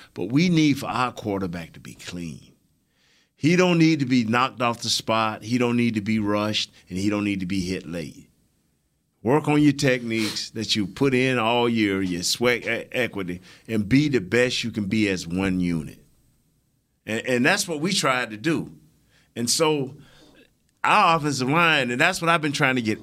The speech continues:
everybody all year to understand. How can you ask eight guys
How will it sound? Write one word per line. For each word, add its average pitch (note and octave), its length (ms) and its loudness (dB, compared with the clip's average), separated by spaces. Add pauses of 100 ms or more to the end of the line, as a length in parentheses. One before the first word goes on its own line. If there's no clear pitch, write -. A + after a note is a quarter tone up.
(100)
everybody C3+ 720 0 (160)
all C#3 420 4
year A#2+ 300 4
to G2 160 -10
understand. F#2 720 -4 (720)
How E3+ 200 2
can E3+ 200 0
you D#3 200 2
ask A#2 480 -2 (400)
eight D3+ 300 2
guys A#2 760 2